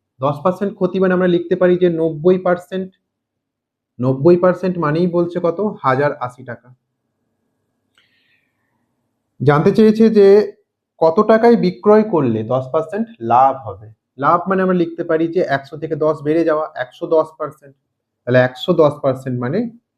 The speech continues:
কত? দেখো, যদি পাশাপাশি গুণ করো তাহলেও হবে,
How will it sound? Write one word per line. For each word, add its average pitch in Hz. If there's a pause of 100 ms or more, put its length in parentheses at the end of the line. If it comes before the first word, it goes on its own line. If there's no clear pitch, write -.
(240)
কত? 127 (680)
দেখো, 165
যদি 190
পাশাপাশি 180
গুণ 180
করো 180
তাহলেও 160
হবে, 165